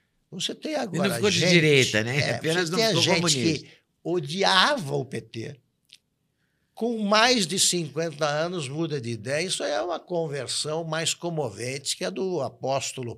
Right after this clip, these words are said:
Speaker 1: Paulo, na estrada de Damasco. Essas são suspeitas, essas conversões.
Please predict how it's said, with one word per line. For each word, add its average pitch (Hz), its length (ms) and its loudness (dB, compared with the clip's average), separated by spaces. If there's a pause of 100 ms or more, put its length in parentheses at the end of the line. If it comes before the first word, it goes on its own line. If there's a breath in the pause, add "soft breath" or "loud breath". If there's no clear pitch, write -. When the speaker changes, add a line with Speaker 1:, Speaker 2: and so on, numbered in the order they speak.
(120)
Speaker 1:
Paulo, 110 640 -2
na 95 160 -16
estrada 131 560 -4
de 123 100 -10
Damasco. 117 880 -2 (600 loud breath)
Essas 180 680 6
são 170 180 2
suspeitas, 113 800 -4
essas 98 300 -8
conversões. 101 840 -14